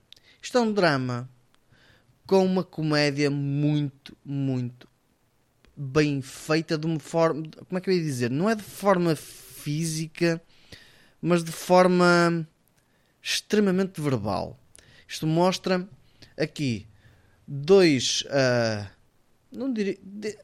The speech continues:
como é que eu, eu não sei se os posso apelidar de amigos, porque aquilo é uma, uma relação um bocado esquisita, vá, pronto.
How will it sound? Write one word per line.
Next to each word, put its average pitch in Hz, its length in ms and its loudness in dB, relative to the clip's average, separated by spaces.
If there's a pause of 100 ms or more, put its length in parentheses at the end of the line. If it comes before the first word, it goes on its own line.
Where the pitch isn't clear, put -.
(380)
como 214 120 -6
é - 20 -4
que 196 100 -10
eu, 170 60 -12 (140)
eu 214 160 -2
não 240 100 -2
sei 196 140 -4
se - 100 -6
os 147 80 -6
posso 175 240 -6
apelidar 139 380 -2
de 123 60 -2
amigos, 127 300 -2
porque 139 200 -12
aquilo 131 220 -4
é - 20 -2
uma, 123 220 -2
uma 135 220 -4
relação 120 300 -6
um 123 100 -4
bocado 123 300 -4
esquisita, 113 800 -6
vá, 95 260 -4
pronto. 107 320 -6